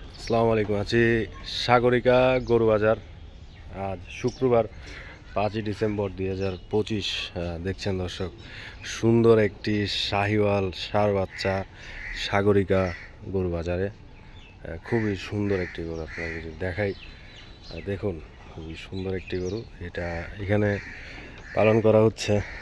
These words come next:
কোরবানি ঈদ উপলক্ষে। মানে, গরুটার আসলে সৌন্দর্যের কোনো কমতি নেই। যা দেখছেন আপনারা,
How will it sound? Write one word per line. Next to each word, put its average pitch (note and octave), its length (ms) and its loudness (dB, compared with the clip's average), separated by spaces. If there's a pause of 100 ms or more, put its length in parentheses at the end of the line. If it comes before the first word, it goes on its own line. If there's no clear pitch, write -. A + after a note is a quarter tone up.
(360)
কোরবানি F2+ 460 0
ঈদ F#2 120 -2
উপলক্ষে। F#2 500 0 (1120)
মানে, G2 140 -6 (100)
গরুটার A#2 320 6
আসলে A#2+ 280 2
সৌন্দর্যের A#2+ 840 0
কোনো A#2+ 220 2 (100)
কমতি G#2 360 -2
নেই। E2+ 200 -6 (280)
যা F2 320 -8
দেখছেন F#2 380 -6
আপনারা, E2+ 400 -8